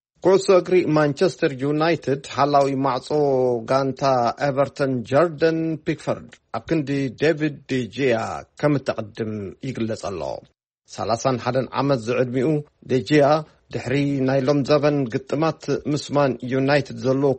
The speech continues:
ኮንትራት ክዛዝም እዩ። እዚ ስጳኛዊ ሓላዊ ማዕጾ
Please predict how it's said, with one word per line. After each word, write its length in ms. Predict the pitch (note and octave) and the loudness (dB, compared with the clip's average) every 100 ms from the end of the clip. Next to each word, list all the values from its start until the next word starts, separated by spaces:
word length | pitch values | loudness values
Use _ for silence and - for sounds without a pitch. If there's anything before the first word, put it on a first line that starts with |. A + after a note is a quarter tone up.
| - | 0
ኮንትራት 520 | D#3+ C#3+ D3+ D3 - B2 B2 | 0 2 4 2 2 -4 -4
ክዛዝም 480 | A#2+ A#2+ C3 A#2 A#2+ | -2 -2 0 0 -2
እዩ። 120 | B2+ A2+ - _ _ B2 | -2 -4 -6 _ _ -6
እዚ 160 | G#2+ C3 C3+ | -4 -2 -2
ስጳኛዊ 720 | - - B2+ C3+ C3 C3+ C3 | -4 -2 0 2 2 0 0
ሓላዊ 380 | G#2+ A#2 A#2+ B2+ | 0 0 2 2
ማዕጾ 260 | C3+ C3 | 2 0